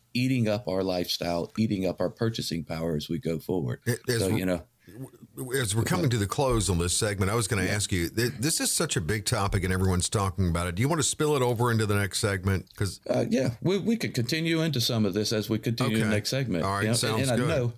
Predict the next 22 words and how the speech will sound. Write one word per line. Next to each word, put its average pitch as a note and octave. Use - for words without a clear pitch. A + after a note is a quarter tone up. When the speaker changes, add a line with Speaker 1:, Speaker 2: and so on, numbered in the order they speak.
Speaker 1:
all D#3+
of C#3
this B2+
gets A2+
really C#3
technical, G#2
and F2+
I -
gave A#2
a -
whole C#3+
mouthful G#2
for F#2+
our F2+
listeners F2
out E2
there. E2
Listen, A#2
here's C#3+
the, -
here's B2+
the E2+